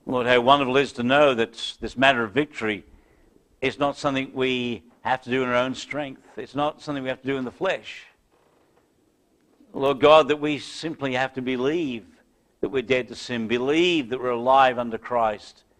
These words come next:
under God through Christ Jesus. So the life that we now live, we live by the power of the Son of God,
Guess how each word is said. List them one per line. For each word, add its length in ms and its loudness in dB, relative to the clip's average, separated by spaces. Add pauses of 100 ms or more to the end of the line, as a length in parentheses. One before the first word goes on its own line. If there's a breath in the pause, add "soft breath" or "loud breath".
(180)
under 240 -2
God 300 2
through 160 -12
Christ 320 -6
Jesus. 640 -12 (1800)
So 140 0
the 120 4
life 320 8
that 80 -2
we 120 0
now 200 6
live, 300 4
we 100 -2
live 380 2
by 140 6
the 80 -4
power 380 2
of 80 -2
the 80 -4
Son 280 -2
of 140 -4
God, 420 4